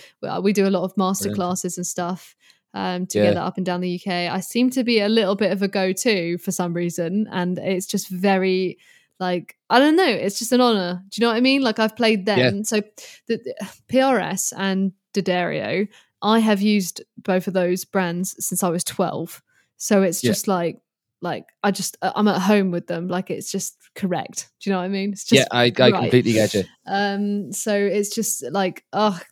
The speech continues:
Speaker 1: the best thing ever to be working with, you know, the, the brands that I love and have loved for such a long time. Um, so yeah, with them. And then also, like, Boss, I work with quite a lot.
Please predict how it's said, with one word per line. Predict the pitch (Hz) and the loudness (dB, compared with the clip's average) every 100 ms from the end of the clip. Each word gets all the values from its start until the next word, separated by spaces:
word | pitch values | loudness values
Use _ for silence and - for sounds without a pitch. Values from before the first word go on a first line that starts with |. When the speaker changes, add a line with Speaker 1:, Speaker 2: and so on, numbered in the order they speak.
| _ | _
Speaker 1:
the | 208 | -2
best | 214 196 - | 0 0 0
thing | 196 190 | -2 -2
ever | 180 175 | -2 -4
to | - | -6
be | 185 185 | -6 -6
working | 180 180 190 175 | -4 -6 -8 -8
with, | 175 175 | -10 -10
you | 190 | -10
know, | 170 180 196 | -8 -8 -8
the, | 180 - | -10 -10
the | - | -12
brands | 190 190 185 190 | -10 -8 -6 -8
that | |
I | - | -8
love | 180 180 175 175 | -4 -4 -4 -6
and | 170 | -6
have | 175 175 | -6 -6
loved | 170 165 | -8 -8
for | - | -10
such | - 208 | -10 -8
a | 175 | -10
long | 175 | -8
time. | 196 175 180 - - - _ - | -6 -6 -8 -10 -20 -20 _ -4
Um, | 185 175 185 | -2 -2 -2
so | 208 | 2
yeah, | 202 240 247 - | 2 2 -2 -2
with | 202 185 | -2 0
them. | 185 202 220 | 0 2 0
And | 196 | 0
then | 202 202 | 0 0
also, | 196 214 202 | -2 -2 -2
like, | 190 180 175 _ _ | 0 -2 -6 _ _
Boss, | - 190 220 - - | 0 2 0 -4 -2
I | 202 | 0
work | 214 208 220 | 2 0 -4
with | 226 | -6
quite | 240 202 | -4 -2
a | 214 | -2
lot. | 240 269 | -2 -4